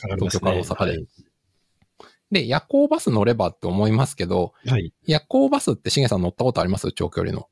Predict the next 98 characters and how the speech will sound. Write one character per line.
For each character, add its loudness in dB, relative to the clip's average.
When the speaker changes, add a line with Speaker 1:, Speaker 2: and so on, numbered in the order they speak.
Speaker 1:
あ -4
り -2
ま 2
す -6
よ、 -4
私。 -8
大 0
阪 -2
ま -2
で -6
行 -2
き -2
ま 0
し -8
た -12
よ、 -12
東 -6
京 -10
か -8
ら。 -8
Speaker 2:
あ、 -2
本 0
当 -4
で -4
す -6
か？ -4
Speaker 1:
は -2
い。 -6
Speaker 2:
え、 -2
あ 0
の、 0
二 2
十 2
代 -2
と -6
か、 -4
そ -6
う 0
い 0
う -4
頃 2
で 4
す 0
か？ 4
Speaker 1:
が-、 -6
学 0
生 2
時 -2
代 -2
で -4
す -8
け -8
ど -2
ね。 4
Speaker 2:
あ、 4
学 0
生 2
時 2
代 4
と -2
か。 -2
Speaker 1:
は -2
い。 -4
Speaker 2:
う -
ん 4
う 2
ん。 0
そ -2
う、 -6
僕 0
も 4
結 -2
構 0
乗 2
っ -20
た -2
こ 2
と -2
あ 2
る 0
ん -2
で -4
す -8
け -2
ど、 -2
あ 0
れ 0
結 2
構 -2
し 2
ん 4
ど 4
い 4
ん 2
で 0
す -4
よ 0
ね。 -2